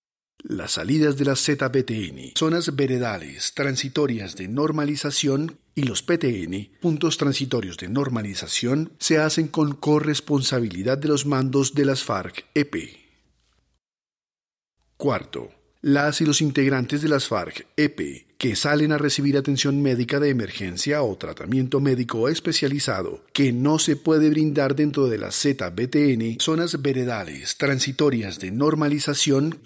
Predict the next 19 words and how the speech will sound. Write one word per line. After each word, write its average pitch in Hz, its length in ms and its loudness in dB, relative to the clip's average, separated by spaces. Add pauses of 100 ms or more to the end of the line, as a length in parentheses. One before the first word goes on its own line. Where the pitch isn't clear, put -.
o 139 140 4
los 107 180 -2
P 165 160 0
T 117 280 -2
N, 135 280 0
puntos 160 360 0
transitorios 127 600 -2
de 90 100 -10
normalización, 120 1040 -2 (220)
cuentan 156 420 4
con 147 140 2
los 131 160 2
medios 135 580 4
y 180 100 0
las 160 200 0
medidas 131 380 2
de 127 80 -2
protección 98 460 -6
necesarias. - 920 -6